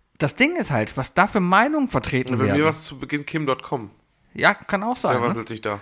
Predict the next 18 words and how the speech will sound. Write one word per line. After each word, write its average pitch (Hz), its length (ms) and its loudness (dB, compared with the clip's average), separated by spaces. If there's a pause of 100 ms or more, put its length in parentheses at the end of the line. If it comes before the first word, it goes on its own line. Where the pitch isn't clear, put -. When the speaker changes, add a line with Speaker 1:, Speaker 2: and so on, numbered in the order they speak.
(260)
Speaker 1:
Und 160 300 4
was, 156 280 -2
was 170 160 0
da 185 120 2
für 196 120 0
Meinungen 208 440 2
vertreten 139 500 -2
werden, 117 260 -2
das, - 240 -6
das, 147 220 -4
ja, 233 160 8
das 240 120 0
sind 156 160 -2
Meinungen, 160 560 4 (280)
aber 175 240 4
die 175 160 2
waren 170 240 8
vorher 170 560 4